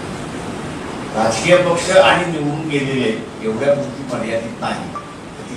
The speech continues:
खऱ्या अर्थाने जनतेची असं मी त्या ठिकाणी मानतोय. तेव्हा जनतेने ह्याच्यामध्ये सहभाग घ्यावा असं माझं स्वतःचं आव्हान आहे आणि जनता घेईल असं मी अपेक्षा या ठिकाणी बाळगतो.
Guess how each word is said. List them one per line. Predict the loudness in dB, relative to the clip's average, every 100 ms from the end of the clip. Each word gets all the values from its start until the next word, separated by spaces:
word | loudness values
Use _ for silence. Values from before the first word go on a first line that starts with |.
| -6
खऱ्या | 0 2
अर्थाने | 2 -2 -6 -6 -8 -8
जनतेची | -6 -6 -6 -6 -4 -2
असं | -2 -4
मी | -8 -8
त्या |
ठिकाणी | -8 -6 -6 -6
मानतोय. | -6 -8 -10 -12 -12 -14 -14 -14 -14 -14 -14 -10 -2
तेव्हा | 0
जनतेने | 0 -2 -4 -4 -2 0
ह्याच्यामध्ये | 0 -2 -4 -4 -2 -4 -6
सहभाग | -6 -2 2 4 4
घ्यावा | 2 0
असं | 0 -2 -4 -6
माझं | -6 -6 -8 -12 -12 -14 -12 -8
स्वतःचं | -4 0 2 2
आव्हान | 0 4 6
आहे | 6 2 -2 -8 -12 -14 -16 -16 -16 -16 -14 -14 -14 -14
आणि | -12 -10 -4
जनता | -2 0 -2
घेईल | 0 0 0 -2 -4
असं | -6 -6 -6
मी | -6
अपेक्षा | -6 -8 -8
या | -6
ठिकाणी | -8 -8 -8 -4
बाळगतो. | -2 -2 -4